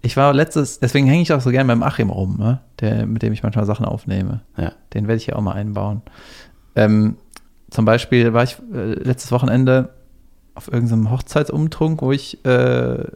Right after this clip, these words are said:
Speaker 1: nicht so viele kannte. Und dann war so ein Nachbar da, der einfach, der war, wird wie ein schicker alter Mann. Und so will ich das auch mal machen. Vielleicht einen besseren Anzug als er, aber so mag ich das.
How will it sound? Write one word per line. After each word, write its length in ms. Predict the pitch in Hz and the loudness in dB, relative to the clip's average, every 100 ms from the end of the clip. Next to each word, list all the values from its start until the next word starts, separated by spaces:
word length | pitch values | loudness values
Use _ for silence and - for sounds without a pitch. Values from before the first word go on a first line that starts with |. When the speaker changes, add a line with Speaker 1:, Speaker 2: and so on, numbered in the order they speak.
| - | -14
Speaker 1:
nicht 220 | 123 127 | -6 -4
so 80 | 131 | -4
viele 260 | 127 131 127 | -2 0 0
kannte. 480 | 131 143 165 165 - - - - - - _ _ - | 0 0 0 -2 -4 -20 -20 -20 -20 -20 _ _ -2
Und 140 | 120 | 2
dann 160 | 120 117 | 2 4
war 140 | 135 | 4
so 80 | 127 | 4
ein 120 | 110 | 4
Nachbar 380 | 120 - - 175 | 2 0 0 0
da, 420 | 180 208 156 - - _ - _ _ - | 0 -2 -4 -8 -18 _ -20 _ _ -4
der 200 | 120 113 | 0 0
einfach, 200 | - 123 - - - _ - | 0 -4 -8 -20 -20 _ -8
der 220 | - - | -6 -2
war, 220 | 131 120 143 | -2 0 0
wird 260 | 175 156 | 0 0
wie 80 | 160 | 2
ein 80 | 170 | 2
schicker 380 | - 233 220 156 | 2 0 2 2
alter 240 | 165 170 | 2 2
Mann. 200 | 127 113 | 2 2
Und 100 | 113 | 2
so 120 | 151 | 2
will 80 | 185 | 2
ich 80 | 180 | 2
das 140 | 151 | 0
auch 100 | - | 0
mal 120 | 120 98 | 0 0
machen. 260 | 98 101 - - | -2 -6 -10 -10
Vielleicht 220 | - 120 | -4 -2
einen 60 | |
besseren 300 | 120 127 113 | -2 -2 -2
Anzug 260 | 110 131 151 | -2 -2 -4
als 200 | 147 143 | -6 -6
er, 200 | - 139 | -6 -4
aber 360 | 107 110 110 - - | 0 0 0 -4 -14
so 320 | - 120 120 | -6 -2 -2
mag 260 | 110 110 107 | 0 0 0
ich 120 | 98 | -4
das. 240 | - - | -6 -10